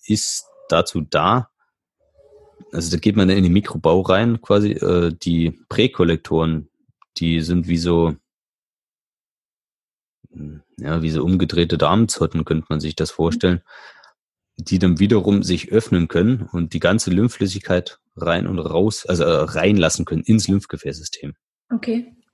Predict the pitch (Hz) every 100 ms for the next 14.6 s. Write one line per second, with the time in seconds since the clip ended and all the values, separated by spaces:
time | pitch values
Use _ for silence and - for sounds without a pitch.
0 | _ _ _ _ - - 82 - 92 92
1 | 85 95 - 82 82 80 80 82 87 -
2 | - - - _ - 85 95 90 92 85
3 | - 151 - - - _ _ 85 - -
4 | 101 113 73 71 67 - _ - - 82
5 | 73 76 - - - _ _ _ _ _
6 | _ _ _ - 78 73 73 71 - -
7 | - 98 - 87 73 - 76 76 80 -
8 | _ - - 85 85 - 113 - 123 123
9 | 98 85 82 76 _ - - 80 87 113
10 | 120 - - 110 143 87 80 85 92 87
11 | 92 98 101 104 110 - 104 107 - -
12 | - - - 95 87 - - _ _ _
13 | _ _ - 87 113 127 - - 98 98
14 | - 85 92 104 101 -